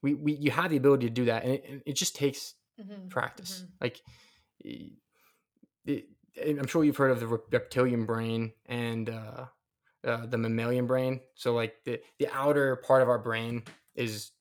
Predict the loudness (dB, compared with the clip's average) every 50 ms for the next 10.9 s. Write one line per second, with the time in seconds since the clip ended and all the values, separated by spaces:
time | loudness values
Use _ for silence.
0 | _ _ _ -20 -20 -10 -2 2 2 2 4 4 2 2 2 -2 -6 -4 -4 -4
1 | -4 -4 -4 -6 -8 -8 -10 -6 0 0 0 0 0 -4 -6 -4 -4 -4 -4 -4
2 | -6 -6 -8 -6 -6 -8 -8 -10 -12 _ _ _ _ -6 -4 -4 -4 -4 -8 -10
3 | -12 _ _ _ _ _ _ _ -8 -2 2 4 4 6 6 6 4 4 2 0
4 | -4 -2 -2 -2 -2 -2 -2 -2 -2 -4 -4 -4 -2 -4 -4 -4 -4 -4 -4 -4
5 | -4 -2 2 2 2 2 2 -2 -4 -4 -4 -4 -4 -6 -6 -8 _ _ _ -16
6 | -12 -12 -8 -4 -2 -2 -2 -2 -4 -6 -6 -6 -6 -6 -6 -6 -6 -6 -6 -4
7 | -4 -4 -2 -2 -2 0 0 2 0 0 0 -4 -6 -6 -8 -10 -12 _ _ _
8 | _ -8 -6 -6 -6 -6 -8 -14 -10 -4 0 0 2 2 2 0 0 0 0 -2
9 | -4 -4 -8 _ _ _ -6 -6 -6 -6 -8 -8 -6 -4 -2 -2 -2 -2 -2 0
10 | 0 2 2 0 0 -2 -4 -6 -6 -6 -6 -4 -6 -6 -6 -6 -8